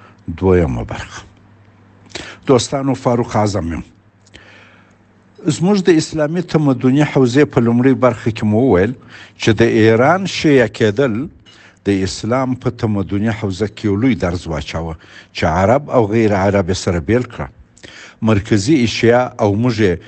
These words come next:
له عربي دنیا چې اسلام له هغه ځای راغلی و، په فرهنګي لحاظ سره جلا کړو. موږ یې د مدینه منوره، شام او عراق پر ځای هندوستان کې د علم د حصول لپاره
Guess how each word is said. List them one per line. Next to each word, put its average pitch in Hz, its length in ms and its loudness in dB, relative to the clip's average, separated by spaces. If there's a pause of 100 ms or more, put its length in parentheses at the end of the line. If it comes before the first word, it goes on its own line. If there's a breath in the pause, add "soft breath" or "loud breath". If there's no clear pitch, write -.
(200 loud breath)
له 92 120 0
عربي 101 400 2
دنیا 113 420 2
چې 120 280 -8
اسلام 123 440 -2
له 101 140 2
هغه 113 240 0
ځای 107 200 0
راغلی 113 320 0
و، 92 160 0 (440 loud breath)
په 98 160 0
فرهنګي 98 500 0
لحاظ 107 360 0
سره 92 140 -2
جلا 90 320 -2
کړو. - 240 -10 (920 loud breath)
موږ 170 200 2
یې 180 140 4
د 143 140 0
مدینه 131 360 2
منوره، 127 580 4
شام 143 480 -2
او 110 200 0
عراق 131 420 4
پر 120 80 0 (120)
ځای 110 200 0 (360 loud breath)
هندوستان 123 680 0
کې 90 200 -8 (460 loud breath)
د 98 240 2
علم 107 240 0
د 95 160 -2
حصول 104 400 -2
لپاره 92 400 -2